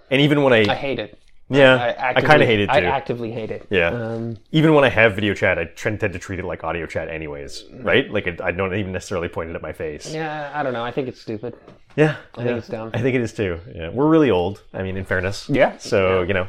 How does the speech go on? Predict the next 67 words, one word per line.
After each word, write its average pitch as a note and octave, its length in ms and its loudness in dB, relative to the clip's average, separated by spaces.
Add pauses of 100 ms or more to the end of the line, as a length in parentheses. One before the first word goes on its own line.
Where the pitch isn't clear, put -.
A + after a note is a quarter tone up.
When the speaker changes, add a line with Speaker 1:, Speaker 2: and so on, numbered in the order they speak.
Speaker 2:
Well, - 200 -8
not A2 80 0
Speaker 1:
we're A#2 80 6
Speaker 2:
that G#2+ 160 6
Speaker 1:
not, A2+ 100 2
Speaker 2:
old, A2 120 0
Speaker 1:
we're G#2+ 60 0
Speaker 2:
but, G#2 80 2
Speaker 1:
not, G#2 220 0
Speaker 2:
you A2 60 2
know. F#2 180 4
Speaker 1:
uh, F2 40 2
you F#2+ 120 -4
know, F2+ 100 -4
spring G2 240 -6
chickens. G2 460 -6 (180)
Speaker 2:
No. C#3+ 220 -8
Speaker 1:
Uh, D#2+ 600 -8
Speaker 2:
But G#2 80 -8
Speaker 1:
down F#2 220 0
with G2+ 120 -6
the G#2+ 60 -6
new F#2+ 120 -4
technology. F2+ 520 -6 (400)
Speaker 2:
Yeah, - 180 -2
we're B2+ 160 -2
pre-video B2 540 0
calls. - 320 -10 (240)
<laughs> - 60 -10 (320)
Speaker 1:
Yeah, A#2 340 6 (180)
yeah. F#2 300 4 (240)
Yeah, B2+ 160 8
I A2 80 4
mean, A#2 160 2
it's A2+ 180 0
like G#2 160 2
we G#2 100 -2
had G#2+ 140 2
chat F2 220 -2
rooms D2 280 -12
when D#2 120 -14
we C#2+ 40 -14
were C#2+ 60 -12
kids. C#2 320 -14
Or G2+ 80 -4
I F#2 140 4
had F2 180 2
chat D2+ 180 -10
rooms D2 200 -14
when D2+ 100 -10
I, D2 80 -10
you, F2+ 240 -8
maybe, F#2 140 -4
Speaker 2:
Yeah, G2+ 100 -2
Speaker 1:
I - 80 -6
Speaker 2:
I F#2+ 60 4
Speaker 1:
don't - 20 4
Speaker 2:
didn't G2+ 60 4
Speaker 1:
know - 60 2
if - 80 -2
Speaker 2:
even A2 100 0
Speaker 1:
you A2 60 0
Speaker 2:
use A2 100 -2
a A#2 40 -6
computer C3 340 0
back G#2 240 -4
then. A2 120 -12